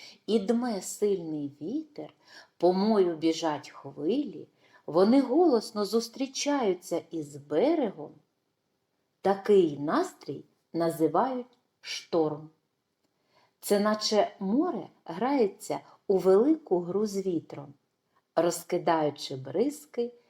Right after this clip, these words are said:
та піну навколо. Море обіймає у своїх водних обіймах безліч живих істот, від маленьких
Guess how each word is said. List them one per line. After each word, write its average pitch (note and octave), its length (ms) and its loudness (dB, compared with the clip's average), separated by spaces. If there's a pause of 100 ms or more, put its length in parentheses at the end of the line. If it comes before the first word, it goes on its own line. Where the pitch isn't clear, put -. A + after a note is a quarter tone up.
(260)
та D3+ 100 0
піну G#3 500 -6 (240)
навколо. C#3+ 800 -8 (1160)
Море A#3 520 0 (180)
обіймає A#3+ 680 4
у A3 140 -4
своїх A3 600 0
водних F3+ 580 0
обіймах E3+ 720 0 (440)
безліч C#4+ 880 2 (200)
живих D3+ 720 -2
істот, D#3+ 520 -8 (840)
від A3 200 2
маленьких B3+ 720 4